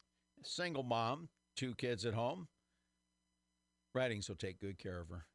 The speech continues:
And hey, they will take good care of you as well.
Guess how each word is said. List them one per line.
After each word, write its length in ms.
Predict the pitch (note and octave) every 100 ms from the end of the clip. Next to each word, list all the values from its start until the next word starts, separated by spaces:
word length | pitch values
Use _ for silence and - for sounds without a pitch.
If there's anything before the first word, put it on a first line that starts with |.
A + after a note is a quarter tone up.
| _ -
And 160 | A2+
hey, 380 | C3 A3 A3+ A3
they 340 | G3 F#3 G#3+
will 200 | G3 C#3+
take 320 | G#2 E3 F3 -
good 240 | D#3+ C#3
care 320 | - D#3+ D3+
of 120 | A#2
you 240 | G#2+ D3+ B2
as 160 | F#2+
well. 440 | F#2+ A2+ G2+ B1